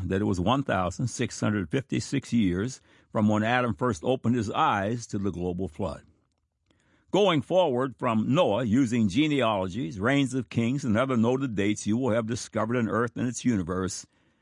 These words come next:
just over six thousand years of age.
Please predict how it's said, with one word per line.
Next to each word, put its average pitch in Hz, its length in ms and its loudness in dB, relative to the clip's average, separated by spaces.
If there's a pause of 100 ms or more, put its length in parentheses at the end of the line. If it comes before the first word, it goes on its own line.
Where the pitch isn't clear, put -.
(240)
just 120 280 -4
over 104 200 -2
six - 320 -8
thousand 98 440 -6
years 90 200 -8
of 85 140 -8
age. 73 520 -12